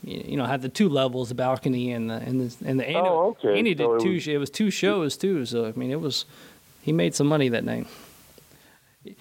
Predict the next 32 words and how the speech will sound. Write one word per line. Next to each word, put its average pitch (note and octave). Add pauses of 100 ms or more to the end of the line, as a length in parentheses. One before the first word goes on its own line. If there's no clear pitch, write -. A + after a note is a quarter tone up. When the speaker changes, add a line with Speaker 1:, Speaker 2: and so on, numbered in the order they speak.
(180)
Speaker 2:
Awesome. B2
Speaker 1:
You F#3+
know, A3
it F3+
Speaker 2:
Yeah, -
well, G2
Speaker 1:
being, F#2+
Speaker 2:
that D#3+
must D3+
Speaker 1:
you D#3
know, C#3
Speaker 2:
have A#2
been -
a -
Speaker 1:
being -
Speaker 2:
lot -
of -
Speaker 1:
the, D3
Speaker 2:
fun. C3+
Speaker 1:
uh, B2 (300)
you D#3
know, D3+
the D#3
musician E3
in C#3
me, C#3
or B2
the C3
touring E3
musician D3
in C3+
me, C3